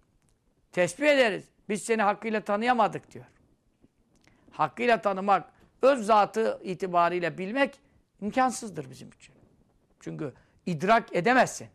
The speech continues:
İdrak demek tam anlamak, kavramak. Allah kavranmaz haşa. Allah her şeyi kavrar, muhittir, muhat değildir. Muhit kavrayıcıdır, muhat kavranmış. Biz muhat olabiliriz.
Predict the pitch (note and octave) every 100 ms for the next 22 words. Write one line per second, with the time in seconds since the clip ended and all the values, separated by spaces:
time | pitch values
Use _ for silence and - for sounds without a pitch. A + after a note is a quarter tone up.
0 | _ _ - E3 D#3+ B3+ B3 G#3+ A#3 C4
1 | - B3 C4 A3+ G3+ F3+ D3 - _ -
2 | - G3+ G#3+ A3+ G#3 - F3+ F3 F3+ -
3 | F3 F3 F3+ A3 A#3 - - - - _
4 | _ _ _ _ - E3 G3 B3+ G#3+ G#3+
5 | G3 F3+ F3+ B3+ B3+ G#3 E3 A#3+ - C4+
6 | A#3 E3+ G3+ G3+ A3 G#3+ D#3 - _ _
7 | - F#3 B3 - G#3+ G#3 G3+ G3+ G3+ A3
8 | A#3+ G3+ A3+ A#3+ G3+ G3 F#3+ F#3+ F3 -
9 | _ - - G3+ A#3+ A3 G3 G#3 A3 G#3
10 | G#3 G#3 D3+ -